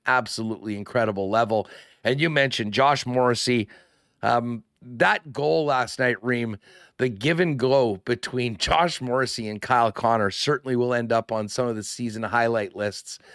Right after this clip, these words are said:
Um, but the fact of the matter was the Calgary Flames came back, tied it up, and the Winnipeg Jets did not falter whatsoever.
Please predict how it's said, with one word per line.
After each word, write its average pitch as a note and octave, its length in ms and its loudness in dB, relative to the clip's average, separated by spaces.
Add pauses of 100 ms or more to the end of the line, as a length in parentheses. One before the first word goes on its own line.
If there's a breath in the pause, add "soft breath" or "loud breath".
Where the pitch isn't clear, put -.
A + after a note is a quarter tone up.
(280 loud breath)
Um, B2 460 0 (180)
but F3+ 120 0
the F3 80 0
fact F3+ 320 2
of C4+ 40 -8
the A#3+ 80 0
matter G3 240 4
was F3+ 200 2
the F3 80 -2
Calgary F#3+ 360 2
Flames E3+ 320 -6
came F3 180 -2
back, D3+ 240 2
tied D#3+ 280 2
it D#3 80 0
up, F#3 240 4 (360 loud breath)
and C3 140 -2
the C3 40 0
Winnipeg C#3+ 580 -2
Jets C#3 400 0
did A2 280 -6
not A2+ 560 0
falter C3+ 580 0
whatsoever. B2+ 920 2